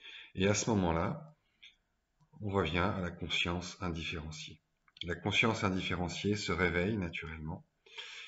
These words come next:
Et si on, on laisse l'attention se, se, se plonger dans ce, ce moment de,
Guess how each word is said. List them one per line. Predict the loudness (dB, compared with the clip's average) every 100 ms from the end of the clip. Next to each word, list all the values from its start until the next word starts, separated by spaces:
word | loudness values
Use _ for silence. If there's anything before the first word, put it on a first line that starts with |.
| -18 _ -2
Et | -2
si | -2 0 2 4 4 2
on, | 0 2 0 -4 -8 -10 -4
on | 2
laisse | 4 4 2
l'attention | 0 0 -4 -2 0 2 2 0
se, | -4 -8 -6 -8
se, | -6 -8 -8
se | -10 -10
plonger | -6 -2 0 2 2 0 -10 _ _ -18 -18 -20 -20 _ -10
dans | 2 4 6 4 -2
ce, | -4 -8 -6 -2 0 -2
ce | -4 -2 0
moment | 4 6 6 6 4
de, | 2 2 0